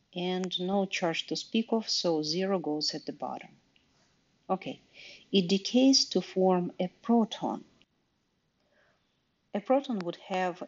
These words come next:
an atomic number one and a mass, mass number one, and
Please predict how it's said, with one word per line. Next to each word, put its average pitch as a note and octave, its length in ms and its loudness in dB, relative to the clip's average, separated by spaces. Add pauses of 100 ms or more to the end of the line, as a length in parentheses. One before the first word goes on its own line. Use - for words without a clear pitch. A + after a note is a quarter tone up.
an E3 720 -6
atomic F#3+ 480 -4
number D#3 280 -2 (140)
one A3 400 -2
and E3 180 -6
a D3+ 60 -6
mass, D#3 500 -6 (200)
mass F3 420 -6
number E3+ 300 -2 (120)
one, D3 400 -6 (760)
and G#3+ 260 2